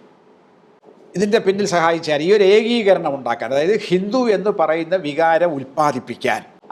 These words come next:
ആ ഉൽപ്പാദനം ഫലപ്രദമായി രാഷ്ട്രീയ വോട്ടായിട്ട് മാറാൻ സഹായിച്ചത് കോർപ്പറേറ്റുകളാണ്. എങ്ങനെ?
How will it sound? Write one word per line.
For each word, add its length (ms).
ആ 40
ഉൽപ്പാദനം 640
ഫലപ്രദമായി 760
രാഷ്ട്രീയ 380
വോട്ടായിട്ട് 480
മാറാൻ 320
സഹായിച്ചത് 600
കോർപ്പറേറ്റുകളാണ്. 840
എങ്ങനെ? 320